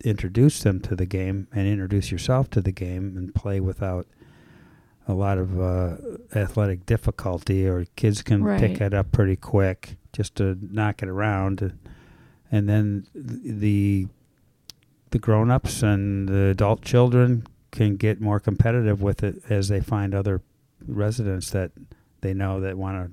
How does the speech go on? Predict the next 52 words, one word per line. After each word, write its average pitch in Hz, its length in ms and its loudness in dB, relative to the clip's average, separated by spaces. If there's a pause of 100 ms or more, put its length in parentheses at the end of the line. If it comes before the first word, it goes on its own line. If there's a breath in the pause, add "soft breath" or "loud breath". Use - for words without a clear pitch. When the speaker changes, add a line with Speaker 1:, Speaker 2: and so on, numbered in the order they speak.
(600)
Speaker 1:
compete 104 360 -4
a 92 40 -6
little 92 180 -6
bit 95 200 -6 (300)
more, 104 320 -2
or 92 60 -4
learn, 101 340 -2
Speaker 2:
Mm-hmm. 202 420 6 (140)
Speaker 1:
learn 107 100 0
the 101 80 -2
game 101 240 -2
a 95 60 -4
little 92 180 -4
bit 95 180 0
more. 98 340 -2 (800 soft breath)
But 117 140 10
I 113 100 8
think 135 180 6
that's 131 240 6
a 92 60 4
great 110 340 4
sign, 95 440 0
because 98 560 2 (760 soft breath)
a 110 40 2
lot 127 200 4
of 143 60 8
these 113 180 6
tennis 127 360 4
courts - 560 2
are 107 120 6
not 110 360 2 (720)
being 113 340 8
used 107 560 8
as 98 160 4
much 101 260 8
as 95 200 6
Speaker 2:
Mm-hmm. 95 80 4
Speaker 1:
they 101 220 4
thought 107 360 4
they 120 140 6
would, 123 240 10
or, 104 160 10
or 104 260 10 (100)
used 117 180 12
Speaker 2:
Right. - 80 -2
Speaker 1:
to 131 60 8
be 131 120 8
used 131 400 10
when 110 160 6
they 104 80 6
built 104 320 2
them. 160 300 4